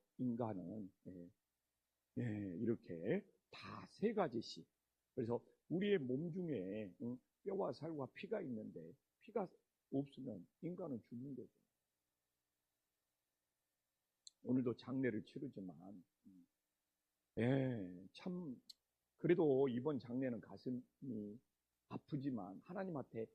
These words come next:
감사해요. 어제 딱 임종 예배 드리고 나서, 예, 의사 선생님이 와서 사망 선고를 했는데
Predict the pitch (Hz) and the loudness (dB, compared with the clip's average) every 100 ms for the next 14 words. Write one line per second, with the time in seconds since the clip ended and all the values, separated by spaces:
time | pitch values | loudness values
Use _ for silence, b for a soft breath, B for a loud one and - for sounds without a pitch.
0 | _ - - 139 131 113 120 120 113 113 | _ -14 -6 -4 -6 -6 -4 -4 -6 -14
1 | - - 160 - _ _ _ _ _ _ | -20 -18 -18 -18 _ _ _ _ _ _
2 | 107 113 - - 107 123 139 151 139 120 | 0 2 2 0 -2 2 2 2 0 2
3 | 104 90 - 113 120 110 95 101 - 92 | 0 -4 -2 -2 -2 -2 -6 -8 -12 -20
4 | - 92 104 190 - _ _ _ _ _ | -18 -6 -4 -4 -8 _ _ _ _ _
5 | _ _ _ _ _ _ _ _ _ - | _ _ _ _ _ _ _ _ _ -4
6 | 110 110 131 131 131 131 104 107 92 85 | -2 2 4 2 0 -4 -4 -4 -4 -6
7 | - - - 90 87 113 254 _ _ _ | -8 -16 -16 -16 -12 -10 -10 _ _ _
8 | _ _ _ _ _ _ _ _ _ _ | _ _ _ _ _ _ _ _ _ _
9 | _ _ 175 165 120 101 160 135 123 92 | _ _ -4 -2 -2 -4 -6 -4 -2 -4
10 | 82 - - _ _ 135 151 113 92 92 | -6 -8 -14 _ _ -6 -4 -4 -6 -8